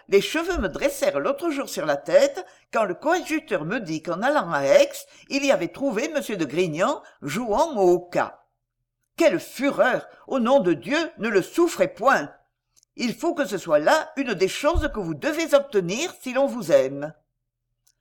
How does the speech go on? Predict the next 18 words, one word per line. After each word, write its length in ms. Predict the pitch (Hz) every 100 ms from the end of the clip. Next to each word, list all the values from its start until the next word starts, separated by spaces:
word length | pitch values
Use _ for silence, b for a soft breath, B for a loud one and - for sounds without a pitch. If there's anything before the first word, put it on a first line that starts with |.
| _
J'espère 520 | 196 190 - 247 330
que 100 | 311
Pauline 500 | - 233 180 226 311
se 120 | 294
porte 300 | 220 196 -
bien, 360 | 147 120 190 320 - b _
puisque 300 | 277 294 277
vous 140 | 214
ne 80 | 214
m'en 180 | 196 185
parlez 300 | 185 160 170
point. 420 | 170 156 151 165 _ _ _ _ _ _ _ _ _ _
Aimez-la 500 | 302 320 240 190 285
pour 180 | - 226
l'amour 400 | 208 180 220 294
de 80 | 320
son 240 | - 254
parrain, 440 | 208 160 160 214